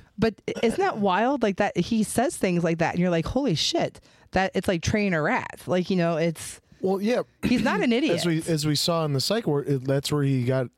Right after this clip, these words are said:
Speaker 2: where he learned all these skills and all these
Speaker 1: He's
Speaker 2: manipulative
Speaker 1: treating
Speaker 2: things. Yeah.
Speaker 1: this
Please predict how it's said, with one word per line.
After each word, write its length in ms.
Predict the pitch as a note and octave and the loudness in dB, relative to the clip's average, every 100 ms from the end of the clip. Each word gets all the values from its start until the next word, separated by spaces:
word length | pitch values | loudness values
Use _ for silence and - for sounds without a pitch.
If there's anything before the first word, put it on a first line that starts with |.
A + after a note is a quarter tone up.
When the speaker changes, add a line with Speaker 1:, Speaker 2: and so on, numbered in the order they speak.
| - - | -10 -2
Speaker 2:
where 200 | C3 C#3 | 0 0
he 100 | B2 | 0
learned 360 | C3 E3+ C3+ | 0 0 0
all 160 | B2+ C3 | 0 0
these 220 | C3+ A#2+ | 0 0
skills 360 | - G3+ G3 C3 | -2 -2 0 0
and 80 | |
all 120 | B2+ B2 | 0 0
these 260 | B2 A#2 | 0 0
Speaker 1:
He's 180 | A2+ E3+ | 0 0
Speaker 2:
manipulative 300 | C3 C3 A#2+ | 0 0 0
Speaker 1:
treating 300 | - E4 C4+ | 0 2 2
Speaker 2:
things. 260 | C#4+ G2+ - | 0 -4 -6
Yeah. 140 | A#3+ | -4
Speaker 1:
this 200 | A#3+ G3 | -2 -4